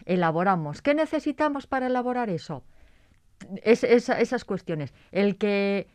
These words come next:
eh, n-, al que compramos la materia prima va a tener que subir su precio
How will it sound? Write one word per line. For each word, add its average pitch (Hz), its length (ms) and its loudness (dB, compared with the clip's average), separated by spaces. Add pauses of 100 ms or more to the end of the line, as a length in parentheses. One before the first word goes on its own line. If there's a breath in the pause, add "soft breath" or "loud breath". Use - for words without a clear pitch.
(240 soft breath)
eh, 196 440 2
n-, 208 380 2
al 196 180 0
que 202 100 0
compramos 320 520 -4
la 302 80 -4
materia 277 440 -4
prima 320 400 -4 (500 soft breath)
va 202 120 6
a 240 60 4
tener 285 280 0
que 262 100 -4
subir 262 280 -4
su 247 140 -8
precio 330 540 -4